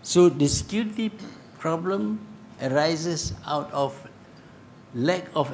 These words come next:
appreciation ataupun fahaman tentang apa yang,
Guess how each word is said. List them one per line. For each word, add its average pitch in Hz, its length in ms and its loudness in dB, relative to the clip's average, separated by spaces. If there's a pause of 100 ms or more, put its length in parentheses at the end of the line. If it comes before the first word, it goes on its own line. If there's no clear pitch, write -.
appreciation 160 1040 -2
ataupun 139 560 -2
fahaman 139 880 -2 (480)
tentang 147 560 2
apa 180 560 0
yang, 151 480 0